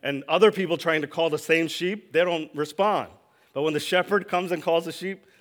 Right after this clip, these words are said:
they respond. So it, it, it's amazing, fascinating to actually watch that. Um, however,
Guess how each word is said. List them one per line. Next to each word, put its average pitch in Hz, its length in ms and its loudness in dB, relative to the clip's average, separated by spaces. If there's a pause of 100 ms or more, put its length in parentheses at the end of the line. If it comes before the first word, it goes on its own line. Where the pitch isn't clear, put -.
(120)
they 175 80 6
respond. 185 640 0
So 143 160 0
it, 151 180 -6
it, 190 380 0
it's 160 160 -4
amazing, 170 460 0
fascinating 135 680 -2 (320)
to 139 100 -6
actually 131 360 -4
watch 123 320 -4
that. 104 320 -8 (420)
Um, 113 380 -8
however, 160 580 2